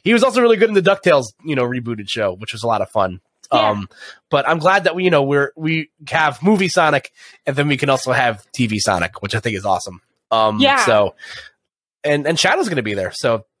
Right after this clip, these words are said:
Speaker 1: that's
Speaker 2: I'm
Speaker 1: fun.
Speaker 2: excited to see Shadow, my favorite fake hedgehog.
Speaker 1: I hope he says a bad word.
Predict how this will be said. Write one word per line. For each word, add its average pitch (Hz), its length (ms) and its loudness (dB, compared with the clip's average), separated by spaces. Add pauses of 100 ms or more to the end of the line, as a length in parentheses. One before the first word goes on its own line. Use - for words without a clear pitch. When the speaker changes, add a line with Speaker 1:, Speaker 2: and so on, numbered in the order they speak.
(240)
Speaker 1:
that's 254 180 2
Speaker 2:
I'm 277 60 2
Speaker 1:
fun. 175 100 4
Speaker 2:
excited 285 240 4
to 240 140 -8
see 262 240 -4
Shadow, 220 680 0 (240)
my 254 140 -2
favorite 285 420 -4
fake 277 220 -2
hedgehog. 247 720 -2 (760)
Speaker 1:
I 156 80 4
hope 180 220 2
he 165 60 2
says 147 180 2
a 110 80 2
bad 95 320 0
word. 82 340 -6